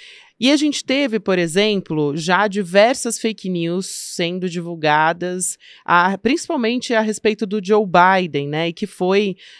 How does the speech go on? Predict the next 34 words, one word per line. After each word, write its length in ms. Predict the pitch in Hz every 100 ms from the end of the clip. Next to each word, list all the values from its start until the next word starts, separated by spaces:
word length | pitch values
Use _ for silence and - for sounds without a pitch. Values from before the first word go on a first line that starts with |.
| -
é, 500 | 165 165 160 156 143 180
citada, 640 | - 214 - 196 214 190
por 160 | 180 175
exemplo, 640 | 165 170 208 214 190 170
nas, 360 | 170 165 156 -
nas 220 | 180 165 180
eleições 480 | 185 175 185 190
de 80 | 180
New 160 | 180 165
Hampshire, 560 | 170 190 196 - 160
elas 260 | 160 160 175
foram 280 | - 180 180
utilizadas, 1000 | 185 180 165 156 175 190 170 156 156 - - -
houve 220 | 175 185
uma 180 | 196 185
falsa 560 | - - 208 233 - 190
ligação 840 | 175 165 156 - 180 196 196 151 _ - - _
do 360 | 156 160 151 151
Joe 160 | 180
Biden, 600 | 165 156 165 190 180 156
né, 200 | 156 165
que 200 | 180 -
era 180 | 160 175
um 160 | 220 196
áudio 340 | 202 247 220
justamente 640 | 208 220 233 208 220 247
nesses 340 | 262 285 330 262
moldes 360 | 226 208 208
que 100 | -
a 20 | 214
gente 280 | 214 -
tá 260 | - 190 208
conversando 640 | - 214 214 - 202 196
aqui, 320 | 202 - 202